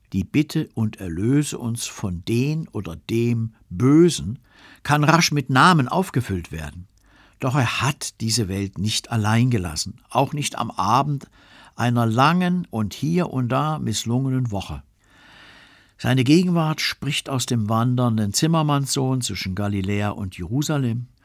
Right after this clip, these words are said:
und aus vielen wandernden, flüchtenden und umherirrenden Zimmermannssöhnen und Töchtern,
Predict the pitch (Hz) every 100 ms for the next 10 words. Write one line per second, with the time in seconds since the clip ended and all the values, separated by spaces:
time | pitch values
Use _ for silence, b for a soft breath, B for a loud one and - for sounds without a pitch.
0 | b b - 147 - 151 147 - - 180
1 | 190 147 113 98 113 151 151 147 143 131
2 | 127 123 - 151 170 - - 147 139 127
3 | 120 117 113 - 107 98 - 120 127 -
4 | 120 113 107 101 92 - 120 123 113 104
5 | 92 - 104 104 104 101 - 104 98 -
6 | 101 90 - 87 85